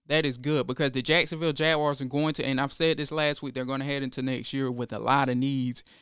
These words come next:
and they don't need any additional ones. So, I mean, just imagine, you know, albeit the free agency class was kinda looking okay at guard, but then again, the Browns re-signed Teller, so they took one guy off the market. That happened this week. Uh, they kinda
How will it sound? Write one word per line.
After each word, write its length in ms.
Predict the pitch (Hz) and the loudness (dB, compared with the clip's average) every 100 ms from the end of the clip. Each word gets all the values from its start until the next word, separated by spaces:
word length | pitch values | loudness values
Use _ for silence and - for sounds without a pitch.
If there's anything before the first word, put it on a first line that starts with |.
| _ | _
and 100 | 135 | 0
they 80 | 135 | 2
don't 140 | 139 | 2
need 200 | 143 135 | 2 0
any 280 | 123 120 123 | 0 -2 -2
additional 480 | 117 131 135 117 101 | -2 0 0 -2 -6
ones. 280 | 92 98 - | -10 -12 -8
So, 360 | - 113 110 - _ _ | -4 -4 -4 -8 _ _
I 60 | - | -2
mean, 140 | 123 | -2
just 200 | 120 131 | 2 0
imagine, 480 | 131 135 151 127 117 | 2 2 2 2 -2
you 80 | 123 | -2
know, 140 | 131 | 0
albeit 760 | 123 139 147 139 175 185 180 - _ _ 139 | 4 6 6 4 0 2 2 -2 _ _ _
the 280 | 143 143 135 | -8 -6 -8
free 280 | - 185 180 | -6 -2 2
agency 380 | 214 202 - 190 | 2 0 -4 -4
class 320 | 214 185 175 | -2 0 0
was 120 | 143 | -4
kinda 380 | - 151 170 214 | -2 0 2 2
looking 260 | 202 202 | 0 0
okay 380 | 190 190 190 190 170 | -2 -2 0 2 0
at 100 | 135 | 0
guard, 480 | 143 165 180 147 135 | 2 4 4 2 0
but 220 | 143 127 | -2 0
then 160 | 147 | 0
again, 480 | 165 147 175 170 165 | 0 0 0 0 -2
the 80 | 131 | -6
Browns 560 | 113 127 143 165 156 139 | -4 0 2 2 0 -4
re-signed 800 | 147 147 - 147 156 151 139 - | -4 -4 0 0 2 0 -2 -4
Teller, 480 | - 165 170 165 165 _ _ _ | 2 2 4 0 -4 _ _ _
so 340 | - - 143 | 0 4 6
they 180 | 131 131 | 6 2
took 220 | - - | 2 0
one 280 | 123 131 151 | 2 4 4
guy 220 | 143 151 | 6 6
off 120 | 147 | 4
the 80 | 143 | 2
market. 540 | 127 139 151 151 143 123 | 0 2 0 0 -4 -2
That 180 | 131 | -2
happened 340 | 147 147 143 135 | 0 -2 0 -2
this 220 | 131 123 | -4 -6
week. 440 | 123 143 147 - _ _ _ | -6 -6 -6 -12 _ _ _
Uh, 180 | - 123 | -2 0
they 100 | 127 | 0
kinda 420 | 127 143 139 120 | 0 2 2 0